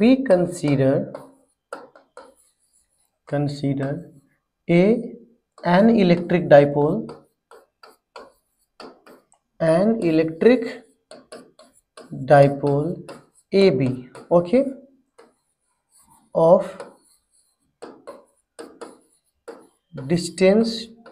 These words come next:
two way। We have to find out, हमें प्राप्त करना है, we have to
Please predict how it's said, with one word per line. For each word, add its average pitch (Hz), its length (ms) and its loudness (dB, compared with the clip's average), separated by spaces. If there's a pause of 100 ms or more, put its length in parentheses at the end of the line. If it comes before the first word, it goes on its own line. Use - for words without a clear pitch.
two 175 220 0
way। 131 280 -6 (420)
We 143 200 0
have 175 320 8
to 262 100 8
find 160 360 6
out, 165 360 4
हमें 170 220 2 (260)
प्राप्त 185 380 8
करना 156 280 6
है, 143 140 2 (4000)
we 190 260 2
have 160 180 2 (100)
to 175 100 0